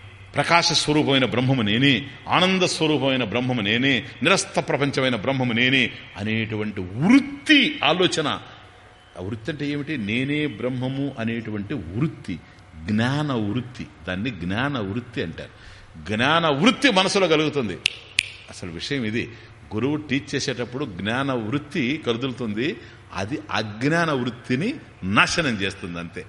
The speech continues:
ఆ తర్వాత జ్ఞానము అజ్ఞానము రెండు ఉండవు, నువ్వే ఉంటావు. అజ్ఞాన కలుషం జీవం జ్ఞానాభ్యాసాత్ వినిర్మలం కృత్వా జ్ఞానం స్వయం నశ్చేత్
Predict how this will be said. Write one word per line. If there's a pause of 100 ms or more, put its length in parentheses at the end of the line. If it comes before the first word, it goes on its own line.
(220)
ఆ
తర్వాత
జ్ఞానము
అజ్ఞానము
రెండు
ఉండవు, (200)
నువ్వే
ఉంటావు. (560)
అజ్ఞాన
కలుషం
జీవం (1400)
జ్ఞానాభ్యాసాత్
వినిర్మలం (840)
కృత్వా
జ్ఞానం
స్వయం
నశ్చేత్